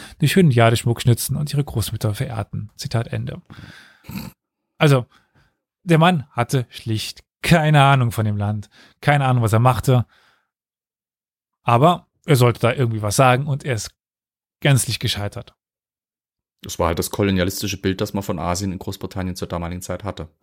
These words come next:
Speaker 1: Ja.
Speaker 2: Das ist halt, ich meine, China war damals nicht, äh, nicht unbedingt gerade ein Beispiel für einen stabilen Staat,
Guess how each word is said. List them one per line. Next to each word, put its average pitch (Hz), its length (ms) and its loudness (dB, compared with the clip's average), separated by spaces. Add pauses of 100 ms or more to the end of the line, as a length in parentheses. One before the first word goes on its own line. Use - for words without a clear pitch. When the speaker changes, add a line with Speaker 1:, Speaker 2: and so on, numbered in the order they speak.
Speaker 1:
Ja. 127 160 -8 (960)
Speaker 2:
Das - 180 -4
ist - 180 -6
halt, 85 460 -2 (540)
ich - 100 -20
meine, 92 120 2
China 98 320 4
war 95 480 0 (500)
damals 87 480 -2
nicht, - 540 -2
äh, 80 400 -2 (1300)
nicht - 260 2
unbedingt 107 400 6
gerade 95 800 4
ein 87 220 2
Beispiel 101 400 2
für 98 140 2
einen 92 80 2
stabilen 92 360 4
Staat, 80 380 0